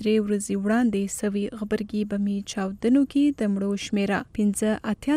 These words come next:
ته رسېدلې ده. د سیمو خلکو په درېیمه ورځ هم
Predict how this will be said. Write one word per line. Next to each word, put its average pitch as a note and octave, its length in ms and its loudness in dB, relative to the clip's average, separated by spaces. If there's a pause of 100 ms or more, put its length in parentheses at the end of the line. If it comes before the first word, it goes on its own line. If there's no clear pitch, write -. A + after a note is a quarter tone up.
ته G3+ 240 -2
رسېدلې G3+ 520 -2
ده. G3 140 -2 (120)
د B3+ 120 6
سیمو C#4+ 340 4
خلکو C#4 440 -2 (100)
په A3 100 -4
درېیمه G#3 460 0
ورځ G3+ 300 -2
هم A#3 160 4